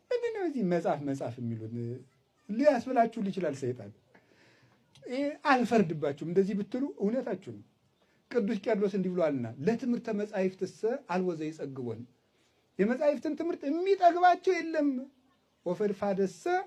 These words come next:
በሀበለ አጥረዩ ጥበበ።" ግን የማይጠገቡት ጥበብ በቀመሱ ሰዎች ዘንድ ነው። "ለሌሎችስ" አለ፣ "ጆሮአቸውን ያሳክካቸዋል።"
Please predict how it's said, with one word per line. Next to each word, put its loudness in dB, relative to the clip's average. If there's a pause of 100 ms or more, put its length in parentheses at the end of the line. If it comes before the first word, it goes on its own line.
(380)
በሀበለ 0 (160)
አጥረዩ 2 (120)
ጥበበ።" 0 (960)
ግን 4
የማይጠገቡት 2 (240)
ጥበብ 0
በቀመሱ 0
ሰዎች -4
ዘንድ -8
ነው። -18 (1000)
"ለሌሎችስ" 2
አለ፣ 4 (200)
"ጆሮአቸውን 6
ያሳክካቸዋል።" -4